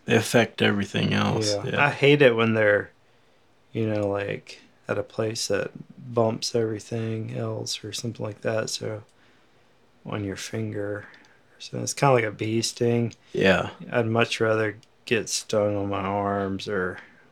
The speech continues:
Speaker 2: anywhere else. But if you get it, like, on, on the wrong finger, like, I don't use gloves generally to work my hives, and it's usually fine unless,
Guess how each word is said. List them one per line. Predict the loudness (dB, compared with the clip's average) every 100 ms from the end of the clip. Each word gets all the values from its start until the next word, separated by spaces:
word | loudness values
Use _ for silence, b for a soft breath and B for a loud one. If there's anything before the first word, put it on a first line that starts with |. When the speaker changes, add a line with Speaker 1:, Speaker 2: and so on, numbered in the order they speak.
| -14 -6
Speaker 2:
anywhere | -6 -6 -6 -6 -4
else. | -2 -4 -4 -8 -12 b b b _ -6
But | -4
if | -4
you | 6
get | 8 10
it, | 6 6
like, | -2 -4 -4
on, | -4 -8 -14 -16 -14 -10
on | -6 -4 -4
the | -2
wrong | 0 2 0 -4
finger, | -8 -4 0 2
like, | 0 6
I | 8
don't | 8 6 0
use | -6 -6 -8
gloves | -4 0 0 0 -4
generally | -6 -4 -4 -6 -8 -10
to | -10 -10 -8
work | -8 -8 -8
my | -10 -10
hives, | -10 -8 -8 -8 -10
and | -10 -10 b b b b b b _
it's | -10 6
usually | 8 8 4
fine | -2 2 6 6 4
unless, | 2 2 2 0 -8